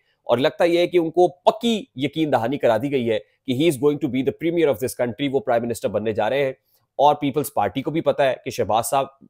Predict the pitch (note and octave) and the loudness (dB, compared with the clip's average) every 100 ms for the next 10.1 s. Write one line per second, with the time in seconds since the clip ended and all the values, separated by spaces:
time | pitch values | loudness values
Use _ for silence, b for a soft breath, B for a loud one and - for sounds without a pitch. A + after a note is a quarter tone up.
0 | _ G#2+ A#2+ D3 B2 C3 B2+ C3 G#2+ G#2+ | _ -6 2 2 2 -2 -2 -2 -2 -4
1 | A2 C3 D3+ C#3+ A#2+ A#2+ A2 C3 A#2 A#2 | -4 -4 -4 -4 -2 -2 -2 -4 -2 -4
2 | G#2 G2 G2+ A2 B2+ C#3+ C3+ A#2 G#2+ B2 | -4 -4 -4 -8 -14 -10 -8 -6 -6 -4
3 | D#3 D#3+ - B2 D3 D3 C3+ C3 - _ | -6 -6 -2 -2 -2 -8 -8 -8 -10 _
4 | _ - G#2+ C3 E3 G#3 E3+ - F3 F3 | _ -6 2 4 4 2 2 0 4 4
5 | G#3+ G3 E3+ - C#3+ C#3+ B2+ A#2 B2 A2 | 4 0 -2 -2 -4 -2 -2 -2 -2 -6
6 | A2 A#2 A2+ F#2 C3+ D#3 - - C3+ C#3 | -6 -8 -8 -8 -4 -2 -2 -6 -6 -4
7 | C#3+ D3 F3 C#3+ B2+ - C#3 F3 E3 C3+ | -4 -2 -4 -2 -4 -4 -8 -8 -10 -10
8 | B2+ A#2+ C3 C3+ - D#3 D#3+ D#3+ - D#3+ | -10 -8 -8 -8 -8 -8 -6 -8 -2 -2
9 | E3+ D#3+ F3 D#3+ C3 C3+ C3 - C#3 - | -2 -8 -6 -2 -2 0 -2 -4 -10 -6
10 | D#3 | -8